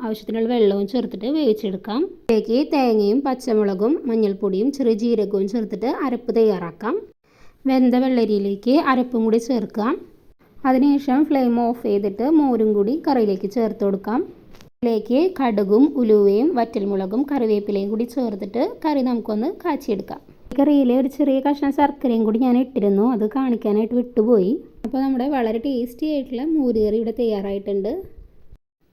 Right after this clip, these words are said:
മോര് കറിയും ഇഞ്ചിക്കറിയും, ആ, ചിക്കൻ വറുത്തതും എല്ലാം കൂടി ചേർത്ത് ഒരു പിടിയും കൂടി പിടിക്കാൻ പോവുകയാണ് ട്ടോ.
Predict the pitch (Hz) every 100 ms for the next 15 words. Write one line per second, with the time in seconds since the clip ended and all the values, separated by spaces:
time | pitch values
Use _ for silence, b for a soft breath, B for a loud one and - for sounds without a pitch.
0 | - - 269 262 233 220 214 262 208 269
1 | 233 220 220 220 202 226 214 269 - 233
2 | 214 208 247 240 220 208 208 220 208 233
3 | 226 240 247 247 285 226 202 - 269 -
4 | 285 269 254 214 214 208 196 196 190 202
5 | 185 185 220 226